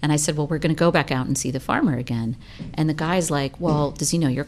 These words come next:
coming?" And I said, "No." And he said, "I really think you should get in touch with him." And I said, "Well, I don't have his phone number or anything. We're just gonna show up." And he's like, "I'm really uncomfortable with that. So how can we find him?" And I was like,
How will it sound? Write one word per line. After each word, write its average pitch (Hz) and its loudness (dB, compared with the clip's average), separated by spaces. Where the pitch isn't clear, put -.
coming?" 262 6
And 139 0
I 135 0
said, - -2
"No." 208 2
And 165 2
he 160 2
said, 165 0
"I 165 -4
really 185 -2
think 147 -4
you - -8
should - -4
get 131 -4
in 123 -4
touch - -4
with - -6
him." 113 -4
And 120 -4
I - -4
said, 170 -8
"Well, 226 -4
I - -2
don't 208 -2
have 156 -4
his 139 -4
phone 190 0
number 180 2
or 165 0
anything. 151 -2
We're 156 0
just 165 -4
gonna 131 -2
show 127 -4
up." - -6
And 139 -6
he's 135 -4
like, 127 -8
"I'm 143 0
really 220 6
uncomfortable 165 -2
with 135 -4
that. 135 -2
So - -4
how 202 4
can 214 2
we 180 4
find 147 2
him?" 135 -4
And 131 -2
I 131 -4
was 131 -6
like, 135 -6